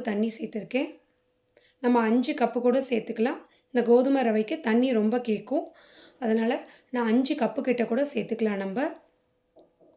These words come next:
நல்லா சேர்க்குறப்ப அது நல்லா வெந்து வரும்.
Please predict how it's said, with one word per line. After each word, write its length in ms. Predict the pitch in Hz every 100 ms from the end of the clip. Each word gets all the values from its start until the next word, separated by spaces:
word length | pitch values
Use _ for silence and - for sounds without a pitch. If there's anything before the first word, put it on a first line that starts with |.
| _ _ _ _ _ _ -
நல்லா 220 | 240 294 311
சேர்க்குறப்ப 420 | 247 240 220 311 277
அது 80 | 226 220
நல்லா 180 | 240 269
வெந்து 300 | 220 240 262 247
வரும். 240 | 202 262